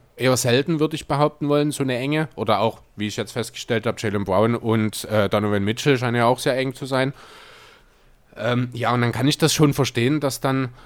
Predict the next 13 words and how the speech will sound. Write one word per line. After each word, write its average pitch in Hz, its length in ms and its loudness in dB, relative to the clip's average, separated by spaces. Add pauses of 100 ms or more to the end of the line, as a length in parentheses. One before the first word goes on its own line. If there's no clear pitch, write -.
(180)
wenn's 123 220 -2
wirklich 143 320 0
mal 170 200 4
nicht 165 180 0
läuft, 160 440 2
dann 143 260 0
ist 123 180 -10
man 143 160 2
sehr 139 220 -2
schnell 160 180 2
mit 160 160 2
sich 160 180 2
allein. 139 380 2